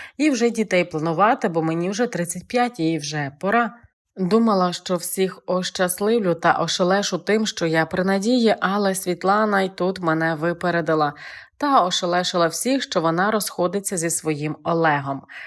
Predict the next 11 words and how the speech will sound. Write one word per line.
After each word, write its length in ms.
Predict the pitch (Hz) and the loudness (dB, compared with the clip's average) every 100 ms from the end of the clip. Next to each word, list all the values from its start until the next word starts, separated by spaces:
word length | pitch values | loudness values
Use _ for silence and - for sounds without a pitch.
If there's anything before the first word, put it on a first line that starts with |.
| - - _ | -18 -20 _
Ми 100 | 254 | 0
були 240 | 196 175 | 4 2
шоковані, 680 | 175 175 160 220 233 202 165 | 2 -4 0 2 2 2 0
бо 200 | 156 165 | 0 -2
ж 80 | 147 | -2
двоє 260 | 156 160 160 | 2 2 2
дітей, 520 | 165 165 208 220 196 | 0 0 0 2 2
вона 340 | 170 165 165 | 0 2 2
ніде 340 | 170 160 180 202 | 2 0 0 0
не 100 | 190 | -2
працювала, 680 | - - 151 175 202 190 | -4 -6 0 2 4 0